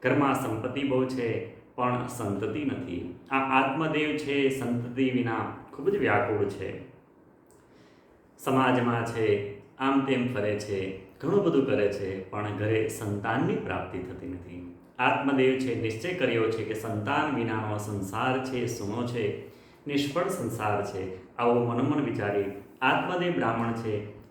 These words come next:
આત્મહત્યા કરવાનો વિચાર કરે છે. થોડા, થોડો વિચાર કરવાથી ડોંગરીજી મહારાજ કહે છે કે આપણને બધાને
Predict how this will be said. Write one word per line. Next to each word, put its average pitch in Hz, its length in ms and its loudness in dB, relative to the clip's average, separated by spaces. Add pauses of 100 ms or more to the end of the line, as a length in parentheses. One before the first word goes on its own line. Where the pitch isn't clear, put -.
આત્મહત્યા 139 640 -2
કરવાનો 98 480 -2
વિચાર 95 440 -6
કરે 101 120 -4
છે. 90 480 -14 (1500)
થોડા, 160 240 8 (380)
થોડો 165 200 4
વિચાર 143 360 4
કરવાથી 120 840 0 (640)
ડોંગરીજી 104 360 -2
મહારાજ 101 460 -2
કહે 123 200 2
છે 123 120 -2
કે 117 100 -2
આપણને 143 360 0
બધાને 120 380 4